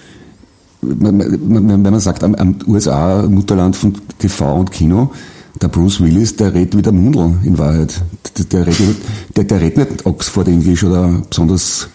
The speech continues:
Hochenglisch, wenn man das so nennen mag. Da ist in, in, in, im englischsprachigen Raum ist das vollkommen üblich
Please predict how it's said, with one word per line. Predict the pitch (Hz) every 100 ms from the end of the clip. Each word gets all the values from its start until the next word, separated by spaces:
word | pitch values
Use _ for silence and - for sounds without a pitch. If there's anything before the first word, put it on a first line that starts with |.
| -
Hochenglisch, | 92 92 - 82 85 90
wenn |
man | 87
das | 87
so | 95
nennen | 80 82
mag. | 78 76 - - - - - - - - -
Da |
ist | 90 123
in, | 120
in, | 101 113
in, | 62 107
im | - - 104
englischsprachigen | 92 - 90 107
Raum | 87 95
ist | 110
das | -
vollkommen | 90 82 117 127 -
üblich | 107 85 107 147 -